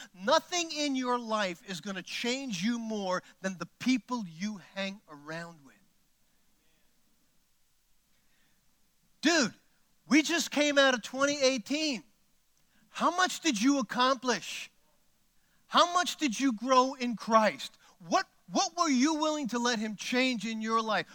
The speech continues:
What was I willing to let him change in my life? We're stepping into a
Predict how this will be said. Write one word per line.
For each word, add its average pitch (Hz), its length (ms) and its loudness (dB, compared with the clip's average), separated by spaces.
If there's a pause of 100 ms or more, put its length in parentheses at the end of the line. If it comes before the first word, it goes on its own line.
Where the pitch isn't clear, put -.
(120)
What 381 180 0
was 349 220 -6 (100)
I 311 160 0
willing 240 440 -4
to 240 100 -4
let 233 240 -4
him 226 200 -8
change 233 520 -6
in 190 80 -14
my 175 180 -12
life? 151 160 -20 (1800)
We're 320 140 2
stepping - 540 2
into 226 240 -2
a 170 140 -4